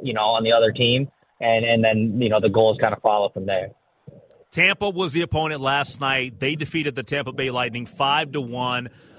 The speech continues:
Speaker 2: Uh, what was, what happened with, uh, with Gustafsson? I mean, what, what was the situation there? 'Cause it sounded like,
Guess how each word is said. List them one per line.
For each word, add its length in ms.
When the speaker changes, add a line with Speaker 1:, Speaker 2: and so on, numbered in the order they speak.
Speaker 2:
Uh, 240
what 300
was, 240
what 180
happened 380
with, 120
uh, 200
with 160
Gustafsson? 500
I 60
mean, 160
what, 320
what 180
was 100
the 60
situation 540
there? 160
'Cause 120
it 80
sounded 280
like, 180